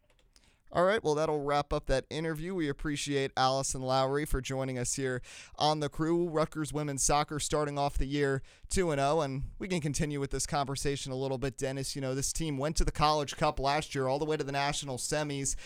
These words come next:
Different looking roster without Amira Ali and Talia Ferry, but, you know, Allison Lowry's played great. Gearman's been good. Riley Tiernan's been good. A nice mix of players overall on this Rutgers women's soccer team. And, you know,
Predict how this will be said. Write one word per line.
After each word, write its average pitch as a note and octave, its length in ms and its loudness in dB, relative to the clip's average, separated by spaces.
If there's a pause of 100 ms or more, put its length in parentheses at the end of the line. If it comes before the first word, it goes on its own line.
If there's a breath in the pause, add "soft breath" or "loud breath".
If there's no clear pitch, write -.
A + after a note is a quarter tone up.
(240 loud breath)
Different G#3 320 2
looking G3+ 260 2
roster F#3 480 4
without E3 320 4
Amira E3+ 320 2
Ali E3 480 2
and D#3+ 140 -4
Talia D#3+ 380 4
Ferry, D#3+ 480 2
but, C3+ 340 0
you C3 80 -6
know, B2 300 -4 (520)
Allison D#3 380 4
Lowry's D#3+ 380 2
played C#3+ 340 2
great. D#3+ 440 2
Gearman's D#3+ 440 0
been D3+ 220 0
good. D3+ 260 2
Riley C3 280 2
Tiernan's D#3+ 480 -2
been D3+ 180 2
good. D3+ 280 2 (220 soft breath)
A C#3 120 0
nice D#3+ 320 4
mix E3 260 0
of C#3+ 80 -8
players D3+ 460 2
overall C#3+ 460 2
on C3 100 -2
this B2+ 160 -2
Rutgers C#3 340 -2
women's C3+ 300 -4
soccer D#3 420 2
team. C#3 380 -2
And, B2+ 180 -2 (260 loud breath)
you C#3+ 120 -4
know, C3+ 340 -2